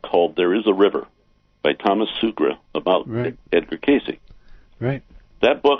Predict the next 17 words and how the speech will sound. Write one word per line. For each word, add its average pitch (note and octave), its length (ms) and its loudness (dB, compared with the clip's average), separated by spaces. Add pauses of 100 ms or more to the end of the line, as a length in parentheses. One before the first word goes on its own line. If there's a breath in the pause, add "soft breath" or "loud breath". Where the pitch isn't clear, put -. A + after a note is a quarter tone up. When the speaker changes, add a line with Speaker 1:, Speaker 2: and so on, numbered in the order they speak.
(140)
Speaker 1:
so D#3+ 160 4
moved B2+ 340 -2
me, F2+ 220 0
I F#2 80 2
read A#2 300 2
it B2 180 2
straight A#2 320 0
through A#2+ 260 0
laying A2+ 200 2
in E2 140 -2
bed A#2 260 2
one D#2+ 260 -6
day, D#2 200 0
and F2 300 -6
over G2+ 280 -2 (280)
four F#2+ 200 0
hours, F#2+ 280 0